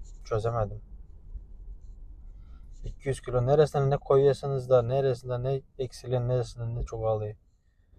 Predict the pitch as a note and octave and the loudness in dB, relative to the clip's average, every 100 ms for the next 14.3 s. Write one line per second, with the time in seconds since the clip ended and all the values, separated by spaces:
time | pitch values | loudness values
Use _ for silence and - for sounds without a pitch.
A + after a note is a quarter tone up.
0 | - _ _ _ _ _ - C3 C#3+ C3+ | -20 _ _ _ _ _ 8 12 12 10
1 | - E3 F#3+ _ _ _ - - - _ | 6 4 4 _ _ _ -20 -20 -20 _
2 | _ _ _ _ _ _ C#3 D3 C3+ D3 | _ _ _ _ _ _ 12 12 12 8
3 | D#3 - D#3 C#3 C3+ B2+ E3 D3 C3+ C3+ | 6 6 6 6 2 2 4 4 0 -2
4 | - A#2 A2+ - D3 C#3 A#2+ A#2 A#2 - | 2 2 0 -2 -2 0 -2 -2 -2 -4
5 | B2 - G#2+ G#2+ A2 - G2+ F#2+ F#2 - | -8 -8 -4 -2 -2 -4 -6 -6 -6 -10
6 | - G#2 A2+ B2+ C#3+ D3+ D3+ E3 F3 - | -6 -4 2 2 2 2 2 2 0 -6
7 | - - - - - - - - - - | -16 -18 -20 -14 -8 -8 -8 -10 -14 -14
8 | - - A#2+ A#2 - B2 A#2 A2 - A#2 | -16 -8 -8 -8 -6 -4 -2 -2 2 2
9 | A2+ A2+ C#3 - - A2+ - C3 D3 F3 | 2 -2 -4 -8 -4 -2 2 6 10 10
10 | F3+ F3+ F3 F3+ F#3 F#3 - - - - | 10 10 12 12 10 6 0 -10 -20 -20
11 | - - G#2 A2+ C#3+ F3 D3 G#2+ G2+ - | -20 -8 -4 2 6 8 6 4 -4 -12
12 | - - - - - - - _ - G#2 | -16 -20 -20 -20 -20 -20 -20 _ -6 -6
13 | - - A2+ - - C3 B2+ A2+ C3 E3+ | -4 -8 -8 -8 -8 -2 0 4 8 8
14 | B2 G2 | 8 4